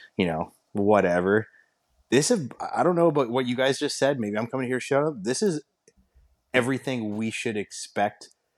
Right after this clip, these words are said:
and should deserve from the Leafs right now.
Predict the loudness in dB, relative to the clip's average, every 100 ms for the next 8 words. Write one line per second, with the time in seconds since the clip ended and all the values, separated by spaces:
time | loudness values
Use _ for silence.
0 | _ -6 -4 -2 -4 -4 -6 -2 0 0
1 | -2 -6 -2 -2 -2 -4 -4 -4 -8 -10
2 | -14 -16 -2 0 0 -2 -8 -10 -12